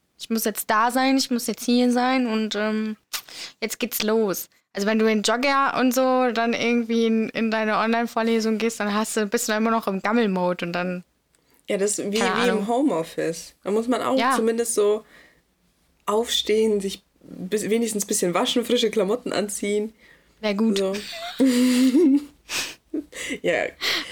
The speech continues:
Speaker 2: Nee, aber deswegen ist eigentlich ganz gut, dass ich vormittags arbeiten bin oder war jetzt, weil dann war ich ja quasi schon fertig.
Speaker 1: Ja.
Speaker 2: Ich hab dann nur meine Hose umgezogen, weil ich sitz sicher nicht drei Stunden mit Jeans in meinem eigenen Zimmer.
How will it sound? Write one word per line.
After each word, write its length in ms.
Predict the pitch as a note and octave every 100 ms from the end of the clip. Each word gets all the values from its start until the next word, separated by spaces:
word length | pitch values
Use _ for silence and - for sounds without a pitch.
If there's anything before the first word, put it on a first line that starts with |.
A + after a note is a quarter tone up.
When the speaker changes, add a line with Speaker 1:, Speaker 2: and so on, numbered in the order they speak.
| - - _ -
Speaker 2:
Nee, 220 | A3+ -
aber 160 | -
deswegen 380 | A3+ B3+ B3 A#3+
ist 120 | A#3+
eigentlich 280 | A#3 A3 A3
ganz 220 | G3+ G3+
gut, 180 | - A#3
dass 120 | F#3+
ich 120 | F#3+ -
vormittags 560 | G3+ G#3 G3 F3+ -
arbeiten 520 | - A3 G3 E3+ E3+
bin 220 | E3+ F3 D#3+
oder 240 | D3+ D3+
war 200 | D#3 D#3+
jetzt, 440 | F3 F#3 F#3+ - - - -
weil 100 | F#3+
dann 140 | F#3+
war 120 | G3+
ich 100 | G#3+
ja 100 | G3+
quasi 280 | E3 F#3 F3+
schon 160 | F3+ F3
fertig. 540 | F#3+ G3 F3 D#3+ - _ _ _ _ _ -
Speaker 1:
Ja. 260 | G3+ G#3 -
Speaker 2:
Ich 80 | A3
hab 100 | G3+
dann 120 | G3+
nur 100 | G3+
meine 200 | F#3 G3
Hose 220 | F#3+ F3+
umgezogen, 400 | F3 E3+ - E3+
weil 80 | E3
ich 80 | F3
sitz 200 | F3+ -
sicher 240 | G3+ G#3
nicht 200 | G3 F#3+
drei 140 | F3 F3
Stunden 260 | - F3+
mit 100 | F3
Jeans 260 | E3 E3 F3
in 60 | E3
meinem 140 | D3+
eigenen 300 | D3 D#3 D#3+
Zimmer. 320 | - D3 C#3